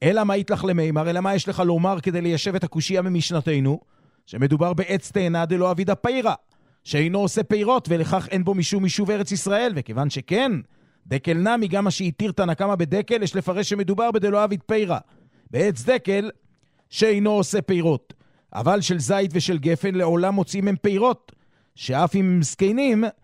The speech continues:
מוציאים פירות מועטים, כך אומר התפארת ישראל. והמקשה שהקשה מדקל ולא מתאנה, כי הוא סבר שתאנה מצוי יותר שאינם עושים פירות, כדברי הגמרא לקמן.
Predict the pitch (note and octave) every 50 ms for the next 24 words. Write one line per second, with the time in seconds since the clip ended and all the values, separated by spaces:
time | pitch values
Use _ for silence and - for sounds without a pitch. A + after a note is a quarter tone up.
0 | _ _ _ _ _ - B2+ E3+ F3 - - G#3 G#3+ G#3+ G#3+ - - G#3+ G3 F#3
1 | F#3 G3+ - - F#3 F#3+ F#3+ F3 D#3+ - E3+ D3+ B2+ - F3 E3 - F#3+ F#3+ F#3+
2 | F3+ E3 - D#3+ - E3+ D3+ D3+ C#3+ C#3 D3 B2 - D3+ C#3+ C3 A#2 G2+ - _
3 | _ _ _ _ _ _ _ _ - - A2 B2 C#3 - - G3 G3+ - - G3
4 | C#3 - G3+ G3+ G3+ F#3 D3+ F3 F#3+ - G#3 F#3 D#3 F3+ F#3+ F#3+ F#3+ F3 - G3
5 | E3 D#3 D#3 D#3+ E3 E3+ - F3 F3 E3 D3+ - F3+ E3+ C3+ D#3+ D#3+ E3 D3 -
6 | F3 - F3 D#3+ E3 F3 G#3 G#3+ G3+ F#3 - - A#3 B3 A3+ G#3 - G3+ G3 E3+
7 | - F#3+ F3+ F#3 G3 G3+ E3+ - - G#3 F3 - G3+ G3+ G3+ A3+ G#3+ - G3 F3
8 | E3+ D#3 F3 F#3+ F#3+ F#3 D#3+ F3+ F3 F#3+ F3+ E3+ - F#3 E3+ E3+ D#3